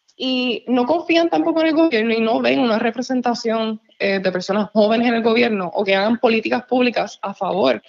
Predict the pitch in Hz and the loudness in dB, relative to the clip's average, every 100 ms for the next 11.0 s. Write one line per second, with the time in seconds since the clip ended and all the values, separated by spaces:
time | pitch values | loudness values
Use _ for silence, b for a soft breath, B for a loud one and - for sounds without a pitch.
0 | B B B 185 190 196 185 185 185 180 | B B B -2 0 2 2 0 0 0
1 | 226 196 170 - b b b 202 247 254 | 0 2 -2 -12 b b b -2 0 2
2 | 269 240 233 262 285 277 262 302 302 254 | 2 0 0 -2 0 0 2 2 4 4
3 | 226 - 202 196 226 226 220 226 208 180 | 4 2 0 -2 -2 -2 -2 -2 -2 -4
4 | 185 196 240 254 - 262 240 240 B B | -4 -4 -4 -4 -2 0 0 -4 B B
5 | B _ - 254 277 302 269 302 302 277 | B _ 0 0 2 0 0 -2 -2 0
6 | 226 190 196 185 247 254 240 262 247 208 | -2 -2 -6 -6 -10 -4 -2 -2 0 -2
7 | 208 - 214 214 196 208 226 226 - - | -4 -8 -6 -2 0 0 -2 -6 -14 -8
8 | - 214 202 196 196 196 190 _ _ - | -2 0 0 0 -2 -4 -12 _ _ -20
9 | B B - _ 185 - 302 294 226 262 | B B -20 _ -6 -2 -2 0 -2 -2
10 | 277 208 190 190 196 180 294 311 226 226 | -2 -4 -4 -6 -6 -4 -2 -2 -2 -6